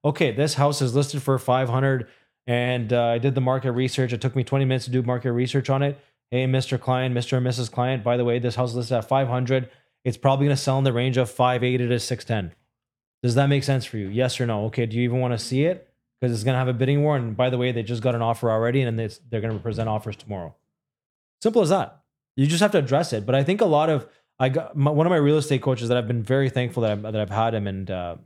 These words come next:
he's been really helping me a lot realize this stuff. He asked me, you know, "What's my goal? How many houses I wanna sell?" "Okay, great. Now next year, do you wanna sell the same amount of houses or do you wanna sell more?"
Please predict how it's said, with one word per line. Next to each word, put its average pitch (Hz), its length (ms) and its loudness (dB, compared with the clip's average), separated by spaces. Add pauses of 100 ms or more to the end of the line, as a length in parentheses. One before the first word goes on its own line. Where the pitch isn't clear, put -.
(320)
he's 113 140 -2
been 120 120 0
really 127 180 2
helping 123 260 0
me 120 60 0
a 113 60 0
lot 117 320 0
realize 123 440 0
this 143 120 -4
stuff. 180 300 -2 (1160)
He 175 120 6
asked 165 280 0
me, 175 80 2
you 160 100 2
know, 143 100 4
"What's 139 260 2
my 147 120 2
goal? 135 200 2
How 131 80 0
many 139 120 4
houses 127 240 0
I 127 60 2
wanna 117 180 -2
sell?" 135 480 0 (840)
"Okay, 139 200 0
great. 120 260 0
Now 120 140 0
next 143 340 -2
year, 143 120 4
do 123 100 -6
you 131 60 2
wanna 139 220 2
sell 139 200 0
the 120 100 -2
same 160 200 0
amount 165 240 2
of 156 40 0
houses 165 220 -2
or 143 80 2
do 123 40 -4
you 127 60 0
wanna 127 120 -2
sell 120 220 0
more?" 107 360 -6